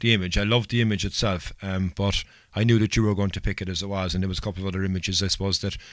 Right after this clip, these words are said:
would have attracted my attention more so. But if I was to be critical, which I'm rarely critical, what I love about this image is the symmetry, but it's not a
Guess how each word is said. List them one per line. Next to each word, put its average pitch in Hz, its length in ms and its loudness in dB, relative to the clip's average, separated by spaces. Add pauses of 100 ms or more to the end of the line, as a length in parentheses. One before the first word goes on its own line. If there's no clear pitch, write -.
(200)
would 98 140 -2
have 95 80 2
attracted 95 380 -2
my 95 140 0
attention 95 460 0
more 107 240 0
so. 80 260 0
But 92 200 -4 (280)
if 120 140 2
I 151 100 10
was 160 140 8
to 147 100 4
be 131 200 4 (160)
critical, 175 380 6
which 120 360 -2
I'm 104 240 0
rarely 113 300 4
critical, 139 460 2 (420)
what 127 220 4
I 135 80 10
love 147 260 8
about 131 260 4
this 120 160 2
image 113 400 4 (680)
is 117 180 4
the 110 100 2
symmetry, 104 680 6 (240)
but 110 120 2
it's - 160 -2
not 113 120 2
a 104 120 -4